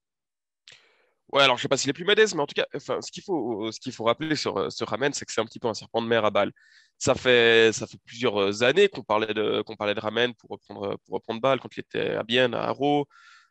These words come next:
parce que forcément, il avait cette, cette étiquette, euh, de Bâlois. Et puis, euh, on sait qu'à Bâle, il y a quand même un, un, quelque chose qui est très important, que c'est, enfin, on va pas dire que c'est, c'est, pour que le club aille bien, il faut qu'il soit un peu noyauté par des Bâlois, mais c'est quand même, c'est quand même pas loin. Enfin, euh,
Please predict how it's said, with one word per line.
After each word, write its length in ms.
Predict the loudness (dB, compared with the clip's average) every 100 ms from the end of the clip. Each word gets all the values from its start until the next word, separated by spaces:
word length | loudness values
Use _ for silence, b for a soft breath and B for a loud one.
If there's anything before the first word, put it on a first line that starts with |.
| -4
parce 120 | -2
que 120 | -2 -2
forcément, 380 | -4 -2 0
il 80 | 0
avait 100 | -2
cette, 240 | -2 -6 -6
cette 140 | -2
étiquette, 420 | -2 2 0 0
euh, 640 | -4 -4 -4 -6 -4 -4
de 80 | -4
Bâlois. 420 | -2 0 0 0
Et 60 | -2
puis, 240 | -4 -6
euh, 80 | -6 -6
on 60 |
sait 160 | -4 0
qu'à 140 | 0
Bâle, 260 | 4 4 2 -4 _ _ _
il 60 | -4
y 20 |
a 20 |
quand 140 | 2 4
même 140 | 6
un, 140 | 4 2 -6
un, 80 | -12
quelque 140 | -10
chose 140 | -10 -6
qui 100 | -4
est 60 |
très 200 | -2 0
important, 440 | 0 -2 -4 0 0
que 80 | 0
c'est, 400 | -4 -2 -2 -4 _
enfin, 80 | -12 -6
on 60 | -4
va 80 |
pas 80 | 0
dire 160 | 0 0
que 60 | -2
c'est, 160 | -4
c'est, 840 | -4 -12 -6 -4 -2 -2 -2 -4 -8
pour 100 | -10
que 120 | -2
le 80 | -2
club 180 | 0 2
aille 140 | 2
bien, 160 | 4 0
il 40 |
faut 120 | 0 -8
qu'il 100 | -12
soit 140 | -10
un 40 |
peu 120 | -8 -2
noyauté 420 | 2 2 0 0
par 140 | 0
des 80 | 0
Bâlois, 260 | 0 2 2
mais 80 | 0
c'est 140 | -4
quand 80 | -2
même, 160 | -4 -6 _ _ _ _ _ _
c'est 140 | -2
quand 100 | 4
même 140 | 4 4
pas 100 | 2
loin. 280 | 4 4
Enfin, 200 | 2 0
euh, 260 | 0 2 0